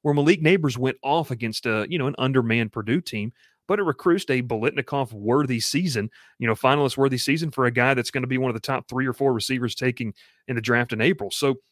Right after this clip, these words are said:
I, I don't like the idea that the bowl games don't matter, because I think that L S U can use that and go into twenty twenty-four,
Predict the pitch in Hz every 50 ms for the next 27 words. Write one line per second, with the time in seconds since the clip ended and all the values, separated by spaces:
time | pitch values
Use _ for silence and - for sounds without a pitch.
0 | _ _ _ _ _ _ _ _ _ _ - - - - - 175 - 269 208 160
1 | 156 160 156 - 151 139 135 123 135 131 135 120 113 113 113 123 127 127 123 127
2 | 117 107 92 - 120 110 110 107 107 107 117 127 139 143 127 - 120 - 135 113
3 | 131 139 135 - 151 131 - 135 - 131 131 123 120 - - 131 120 - - 123
4 | 113 104 98 104 110 120 123 120 127 127 123 113 107 101 107 110 117 120 113 110
5 | - - 131 120 117 107 - - 120 110 107 98 - 120 117 117 117 117